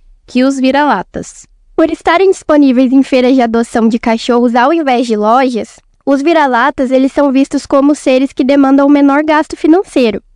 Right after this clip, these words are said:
Speaker 2: Mas isso é uma ideia errada. Assim como qualquer outro cachorro ou gato de raça, os vira-latas ou sem raça definida precisam tomar vacinas,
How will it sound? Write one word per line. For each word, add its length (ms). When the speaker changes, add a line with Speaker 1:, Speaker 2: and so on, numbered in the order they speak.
Speaker 2:
Mas 260
isso 240
é 80
uma 100
ideia 260
errada. 460
Assim 300
como 240
qualquer 480
outro 240
cachorro 560
ou 80
gato 300
de 100
raça, 540
os 160
vira-latas 760
ou 120
sem 220
raça 260
definida 560
precisam 520
tomar 280
vacinas, 680